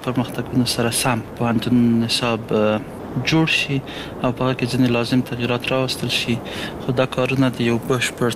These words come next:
تحقیق او، اه، سروې څخه وروسته کیږي. په دې هکله باندې متاسفانه تر اوسه پورې، اه، د اوسني رژیم له خوا نه کوم معلومات نه دي ورکړل شوي چې د نصاب د تغییر لپاره به اساس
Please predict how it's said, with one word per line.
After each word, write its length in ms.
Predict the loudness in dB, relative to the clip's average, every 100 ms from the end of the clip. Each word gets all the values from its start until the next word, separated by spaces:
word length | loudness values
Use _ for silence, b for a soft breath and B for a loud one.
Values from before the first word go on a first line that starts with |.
| 0
تحقیق 840 | -2 -2 -4 -4 -4 -10 -8 -2
او، 320 | 0 2 4
اه، 80 | 2
سروې 380 | 2 0 0 0
څخه 140 | -2 -2
وروسته 400 | -2 -2 -4 -4
کیږي. 400 | -8 -8 -8 -8 -8 B B B -6
په 80 | 0
دې 60 | 2
هکله 300 | 2 2 0
باندې 240 | 2 2
متاسفانه 720 | 2 0 -2 -2 0 2 2 0 -4
تر 100 | -2
اوسه 200 | -2 -4 -2
پورې، 260 | 0 2 0
اه، 880 | -6 -10 -10 -10 0 2 4 4 2 2
د 20 | 2 2 -2 -4
اوسني 320 | -2 0 2
رژیم 320 | 2 4 4
له 80 | 4
خوا 200 | 2 0
نه 80 | 0
کوم 240 | 0 2
معلومات 360 | 4 4 4 2 0 2
نه 100 | 2
دي 160 | 4
ورکړل 300 | 0 0 -2
شوي 400 | -2 0 2 2 0 B B B B
چې 120 | -2
د 120 | 0 4
نصاب 420 | 4 2 0 0 -2
د 80 | -2
تغییر 300 | -2 0 0
لپاره 440 | 0 0 0 0 0
به 180 | 2 0 0 -4 -2
اساس 500 | -2 0 0 0